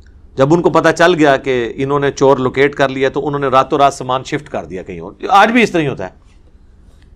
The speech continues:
और एक यहूदी के मत्थे मार दिया कि इसने चोरी की है, कुछ गवाह भी ले आए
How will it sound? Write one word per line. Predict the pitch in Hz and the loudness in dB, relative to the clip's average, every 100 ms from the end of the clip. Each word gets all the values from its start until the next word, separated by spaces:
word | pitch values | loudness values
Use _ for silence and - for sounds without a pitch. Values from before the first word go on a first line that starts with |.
| - _ _ _ _ - - - - - - | -20 _ _ _ _ -20 -20 -20 -20 -20 2
और | 185 208 | 6 6
एक | 165 | 6
यहूदी | 175 165 208 | 6 6 4
के | 226 | 4
मत्थे | 185 - 175 | 2 2 4
मार | 160 156 | 4 4
दिया | 170 | 4
कि | 185 | 2
इसने | 202 - 185 | 0 -2 -2
चोरी | - 131 104 | 0 -2 -4
की | 85 78 | -8 -10
है, | 71 - - - - - - - | -10 -14 -20 -20 -20 -20 -20 0
कुछ | 190 131 | 2 4
गवाह | 170 214 220 | 6 6 6
भी | 170 | 6
ले | 143 120 | 6 4
आए | 82 | 0